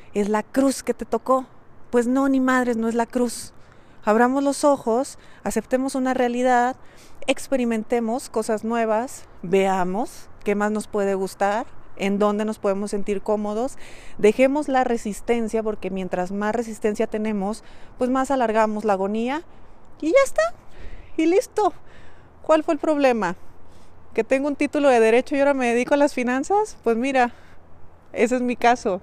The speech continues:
y está padrísimo. Entonces, pues yo creo que en el crecimiento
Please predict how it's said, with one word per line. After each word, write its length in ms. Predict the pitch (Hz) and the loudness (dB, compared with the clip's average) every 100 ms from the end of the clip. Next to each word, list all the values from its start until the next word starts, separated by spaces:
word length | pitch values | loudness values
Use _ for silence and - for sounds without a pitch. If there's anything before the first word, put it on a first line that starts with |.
| - | -2
y 60 | |
está 180 | 190 226 | -2 0
padrísimo. 640 | 220 220 233 - 208 175 - - - - - - - | 2 0 0 -4 -6 -8 -8 -8 -6 -6 -6 -8 -4
Entonces, 640 | 226 277 285 339 339 - - - - - - | 0 2 4 2 0 -4 -14 -14 -14 -8 -4
pues 140 | 262 | -2
yo 80 | 294 | 0
creo 180 | 302 285 | -2 0
que 280 | 302 302 - - - - - - - - | 0 0 -4 -18 -20 -20 -20 -20 -10 -2
en 120 | 233 | -2
el 120 | 220 | 0
crecimiento 800 | 220 226 226 233 226 254 254 285 | -2 -2 -2 -2 0 0 0 -4